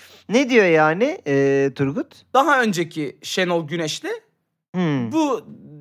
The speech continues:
Speaker 2: dönemdeki Beşiktaş'ın problemlerini ortadan kaldıramayız. Kendimi
Speaker 1: Ha,
Speaker 2: yenilemek zorundayım diyor.
Speaker 1: evet. Ya da diyor ki
Speaker 2: Ya da ben, ben fazla yorumluyorum. <laughs>
Speaker 1: Ya da diyor ki yani bugünkü Beşiktaş siksen düzelmezdi.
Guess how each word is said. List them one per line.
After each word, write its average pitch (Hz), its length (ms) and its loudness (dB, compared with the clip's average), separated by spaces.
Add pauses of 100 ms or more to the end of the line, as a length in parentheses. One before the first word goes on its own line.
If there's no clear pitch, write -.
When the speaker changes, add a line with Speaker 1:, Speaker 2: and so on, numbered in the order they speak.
Speaker 2:
dönemdeki 185 540 0
Beşiktaş'ın 165 640 -6
problemlerini 196 680 0 (240)
ortadan 247 400 2
kaldıramayız. 240 540 0
Kendimi 156 380 -6
Speaker 1:
Ha, 196 140 2
Speaker 2:
yenilemek 151 400 4
zorundayım 120 640 -2
diyor. 135 120 -6
Speaker 1:
evet. 117 220 -6 (720)
Ya 170 240 0
da 180 120 0
diyor 202 200 2
ki 311 340 -6 (200)
Speaker 2:
Ya 226 100 6
da 247 120 4
ben, 240 240 4
ben 262 280 4 (120)
fazla 247 340 6
yorumluyorum. 233 640 4
<laughs> - 180 2 (520)
Speaker 1:
Ya - 160 2
da 185 120 -2
diyor 196 180 2
ki 185 140 -2
yani 196 300 2
bugünkü 202 380 -4
Beşiktaş 190 440 0
siksen 220 560 -4
düzelmezdi. 190 680 0